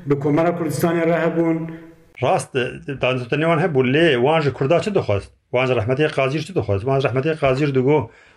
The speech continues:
Speaker 2: werin di nav otonomiya Azerbaycana Îranê de.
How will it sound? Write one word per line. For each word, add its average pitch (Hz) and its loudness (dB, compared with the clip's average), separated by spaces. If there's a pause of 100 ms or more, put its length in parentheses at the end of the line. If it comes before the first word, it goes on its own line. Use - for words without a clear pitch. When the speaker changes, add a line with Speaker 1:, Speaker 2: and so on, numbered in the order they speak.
(100)
Speaker 2:
werin 135 2
di 127 -2
nav 143 2 (680)
otonomiya 139 2 (100)
Azerbaycana 117 0
Îranê 131 2
de. 87 -6